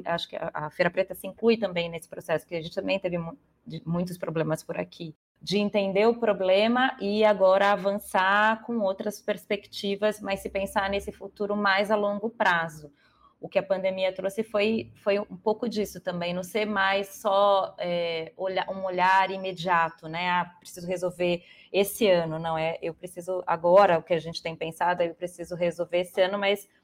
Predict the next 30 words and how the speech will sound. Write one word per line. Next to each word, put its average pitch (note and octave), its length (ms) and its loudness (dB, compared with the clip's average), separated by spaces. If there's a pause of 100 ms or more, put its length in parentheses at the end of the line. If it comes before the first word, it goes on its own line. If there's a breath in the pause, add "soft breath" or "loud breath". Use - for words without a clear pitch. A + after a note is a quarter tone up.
com - 120 -10
uma G3 120 4
perspectiva G3+ 760 0
daqui F#3+ 260 2
a F#3 60 2
três, G#3 400 0
cinco G#3 360 -4
anos, E3+ 480 2
entendeu? E3 640 -4 (240 soft breath)
E G#3+ 140 4
boa A3+ 240 2
parte G#3 340 2
dos F3+ 180 0
empreendedores F3+ 680 2
que - 80 0
a F3+ 60 4
gente F3 260 -2
tem, E3+ 300 -4 (180)
é, D#3+ 360 0
se D#3+ 180 -14
relacionado, F3+ 880 0
a F3+ 60 -2
gente F3+ 220 -14
tem G#3+ 140 -8
falado G#3+ 560 2
muito E3 340 -4
com E3 220 -10
eles, D#3 380 0
assim, D#3+ 400 -6
de D#3 340 0